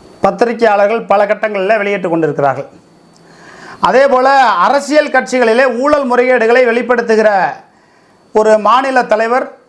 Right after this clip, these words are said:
பாரதிய ஜனதா கட்சியினுடைய அண்ணாமலை அவர்கள் திராவிட முன்னேற்ற கழகத்தினுடைய ஊழல் முறைகேடுகளை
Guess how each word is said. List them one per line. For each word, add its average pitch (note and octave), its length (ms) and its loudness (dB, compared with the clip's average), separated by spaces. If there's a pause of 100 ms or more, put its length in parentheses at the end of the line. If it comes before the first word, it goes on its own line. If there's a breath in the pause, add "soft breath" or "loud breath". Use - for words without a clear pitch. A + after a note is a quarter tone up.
(220)
பாரதிய A#3 380 2
ஜனதா G#3+ 260 2
கட்சியினுடைய G3 480 -4
அண்ணாமலை G#3+ 680 0
அவர்கள் G#3 540 -2
திராவிட A3+ 400 0
முன்னேற்ற G#3+ 420 -4
கழகத்தினுடைய G3 580 0
ஊழல் G#3+ 260 0
முறைகேடுகளை F#3+ 500 0